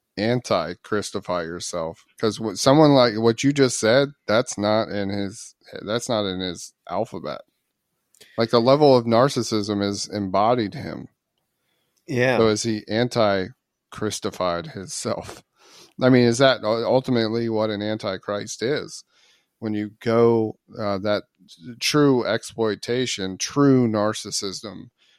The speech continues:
Speaker 1: like, through and through in your bones, is that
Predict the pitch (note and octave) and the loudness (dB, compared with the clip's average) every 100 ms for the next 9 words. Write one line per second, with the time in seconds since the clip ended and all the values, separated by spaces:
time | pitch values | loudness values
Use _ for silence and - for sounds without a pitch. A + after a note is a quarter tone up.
0 | _ - G2+ F#2 - - - B2+ C3 B2 | _ -6 -4 -4 -10 -12 0 6 6 6
1 | A2+ G#2 A2+ A2+ G#2+ G2+ F#2+ - G2+ A#2 | 2 0 -2 -2 -2 -2 -6 -4 -2 0
2 | A2 F#2 F2+ - - _ _ _ - A2+ | 0 -2 -6 -12 -16 _ _ _ -4 -4
3 | A2 G2+ G#2 G2+ F#2+ | -4 -2 -2 0 -2